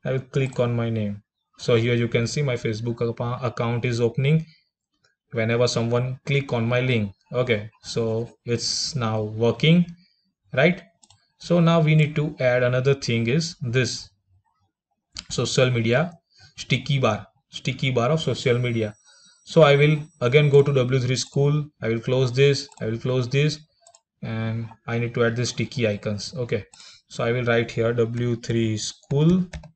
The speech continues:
sticky social media icon। I will write sticky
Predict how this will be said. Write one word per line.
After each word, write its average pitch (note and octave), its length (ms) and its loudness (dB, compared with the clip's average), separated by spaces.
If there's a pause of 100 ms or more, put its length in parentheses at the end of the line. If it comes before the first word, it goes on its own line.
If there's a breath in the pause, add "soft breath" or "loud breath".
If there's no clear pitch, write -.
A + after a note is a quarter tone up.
(1500)
sticky D3+ 640 -4 (1300)
social B2 540 -2
media A#2 360 -2
icon। A2+ 480 -4 (140)
I A2 80 -12
will A2+ 120 -8
write A2+ 160 -6
sticky B2+ 640 -8